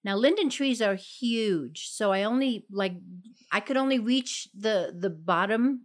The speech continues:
of the tree, and I dried them, put 'em in a big laundry basket, a wicker one,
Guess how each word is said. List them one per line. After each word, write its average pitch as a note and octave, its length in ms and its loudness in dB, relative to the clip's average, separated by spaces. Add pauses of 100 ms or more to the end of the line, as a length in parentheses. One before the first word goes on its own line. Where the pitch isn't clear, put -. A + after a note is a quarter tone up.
of G3 240 -6
the F#3 80 -8
tree, A3 560 -10 (680)
and F#3 380 2
I F3 100 -2
dried F3 500 -4
them, B3 380 -4 (140)
put A#3 120 -6
'em A3 120 -2
in G3+ 100 -2
a F3 280 -6
big G#3 280 -6 (360)
laundry F#3+ 340 -4
basket, - 540 -16
a F3 60 -10
wicker G3 280 -4
one, E3+ 380 -12